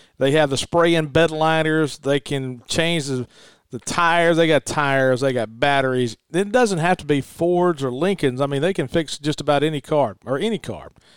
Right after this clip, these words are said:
Take it out there to 'em. I don't care if you got a, a Kia or whatever you got. Just go out there and take it to 'em, and I guarantee you they can fix it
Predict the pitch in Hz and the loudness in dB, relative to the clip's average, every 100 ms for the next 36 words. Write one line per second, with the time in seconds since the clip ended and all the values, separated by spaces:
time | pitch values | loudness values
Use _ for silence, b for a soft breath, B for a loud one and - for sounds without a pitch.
0 | b - 202 196 175 170 - 170 113 156 | b -2 2 2 4 2 2 2 2 0
1 | 175 - 160 139 143 143 120 b b b | 0 -2 -4 -2 0 2 0 b b b
2 | b 127 - 196 175 - - _ 147 240 | b -12 -8 -2 -2 -2 -10 _ -4 -2
3 | 233 143 101 92 98 - _ - 190 240 | 0 -2 -4 -10 -14 -20 _ -2 0 4
4 | 226 220 202 170 190 180 - 170 151 147 | 4 4 2 2 2 0 0 0 2 0
5 | 147 165 156 - 156 143 B B B - | 0 -2 -2 -2 -2 -2 B B B 0
6 | 156 165 131 - 127 - 113 | 0 0 -4 -4 -4 -4 -14